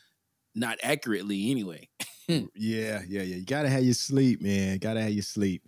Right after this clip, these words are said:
Speaker 2: to be productive. I can show up and just lollygag and, and take your money for my
Speaker 1: Right.
Speaker 2: eight hours,
Speaker 1: Yeah, I can
Speaker 2: but
Speaker 1: steal the
Speaker 2: I,
Speaker 1: money
Speaker 2: I,
Speaker 1: for eight. Yeah.
Speaker 2: yeah, I'd much rather be productive for you,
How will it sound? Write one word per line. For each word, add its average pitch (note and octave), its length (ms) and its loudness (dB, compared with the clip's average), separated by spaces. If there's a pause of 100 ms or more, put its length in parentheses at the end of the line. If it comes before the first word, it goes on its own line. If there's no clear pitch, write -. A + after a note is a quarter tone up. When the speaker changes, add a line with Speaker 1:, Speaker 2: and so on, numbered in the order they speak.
(160)
Speaker 2:
to D3 100 4
be D3 160 2
productive. A#2 640 0 (260)
I A2+ 140 0
can D#3+ 120 2
show D3 320 4
up B2+ 180 2 (340)
and G#2 100 4
just G2+ 320 2 (460)
lollygag A#2 800 4
and, G2+ 100 6
and F#2 520 0 (180)
take A#2+ 240 0
your F#2+ 80 0
money A#2 420 2 (180)
for G#2 160 2
my G2 140 4
Speaker 1:
Right. G#2+ 140 2
Speaker 2:
eight G#2 100 2
hours, G2+ 520 0 (100)
Speaker 1:
Yeah, G2+ 260 -2
I A2 60 2
can F#3+ 80 2
Speaker 2:
but - 80 2
Speaker 1:
steal B3 260 0
the G#3 80 2
Speaker 2:
I, G#3+ 60 0
Speaker 1:
money G#3+ 220 2
Speaker 2:
I, - 20 -4
Speaker 1:
for - 180 -6
eight. F2+ 220 -4 (160)
Yeah. A2 220 -6
Speaker 2:
yeah, G2 200 -8
I'd A2+ 220 -6
much A#2+ 260 -8
rather A2+ 240 -8
be G#2+ 160 -10
productive G2 540 -4
for G2+ 180 0
you, G#2 220 2